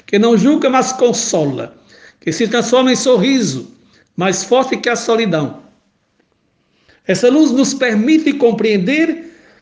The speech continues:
que alguma coisa permanece para sempre inapagável no coração.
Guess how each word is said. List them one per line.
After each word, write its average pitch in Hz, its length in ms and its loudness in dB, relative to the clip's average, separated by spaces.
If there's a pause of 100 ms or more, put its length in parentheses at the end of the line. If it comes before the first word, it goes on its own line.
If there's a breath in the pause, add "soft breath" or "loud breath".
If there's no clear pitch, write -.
(120)
que - 80 -2
alguma 202 280 2
coisa 269 260 0
permanece 240 520 0
para 220 240 0
sempre 262 440 0
inapagável 214 1200 0
no 156 140 -2
coração. 139 560 -6